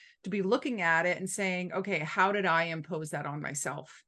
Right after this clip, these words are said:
I, you know, I hear from a lot of really successful women, high achievers who are doing great things.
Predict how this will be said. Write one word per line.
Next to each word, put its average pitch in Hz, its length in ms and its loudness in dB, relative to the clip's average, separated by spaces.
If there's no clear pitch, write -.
I, 214 220 0
you 214 100 -2
know, 214 60 2
I 208 100 2
hear 254 240 2
from 269 180 0
a 226 60 2
lot 180 380 4
of 170 140 0
really 226 540 -2
successful 175 840 -2
women, 156 600 -2
high 214 140 2
achievers 175 1400 0
who 214 120 -2
are 196 80 4
doing 226 300 -2
great 185 280 2
things. 185 640 -4